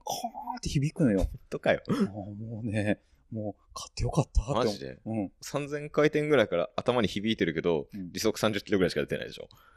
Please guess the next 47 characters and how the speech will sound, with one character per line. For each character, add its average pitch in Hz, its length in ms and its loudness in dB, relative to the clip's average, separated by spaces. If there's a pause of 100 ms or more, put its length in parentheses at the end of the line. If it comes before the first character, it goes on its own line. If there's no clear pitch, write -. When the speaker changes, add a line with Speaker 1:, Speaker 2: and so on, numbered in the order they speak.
(240)
Speaker 1:
三 - 280 -20
十 110 120 -2
キ 370 100 4
ロ - 60 6
出 98 120 6
て - 120 0
な 95 160 0
い - 20 0
ん - 20 0
じ - 60 -2
ゃ - 40 -2
な - 60 4
い？ - 120 2 (2000)
Speaker 2:
自 92 120 -12
転 196 260 -4
車 196 140 4
の 190 60 0
方 170 40 4
が 98 80 6
速 87 220 4
い 76 40 -2
じ - 60 -12
ゃ - 60 -16
ん。 - 20 -20 (720)
Speaker 1:
ロ 123 220 4
ー 185 40 2
ド 240 80 6
バ 269 140 6
イ 254 40 2
ク - 80 2
の 107 100 4
方 98 120 2
が 87 160 -2
加 151 80 -6
速 170 800 -2 (120)
す - 220 -6
る 131 140 -2
よ。 165 140 -4 (120)
Speaker 2:
う 80 60 -12
ん。 69 120 -14 (120)
Speaker 1:
う 104 80 -8
ん。 95 180 -10 (1080)
本 220 180 2
当 214 140 4
に 175 60 4
遅 135 240 4
い。 - 60 2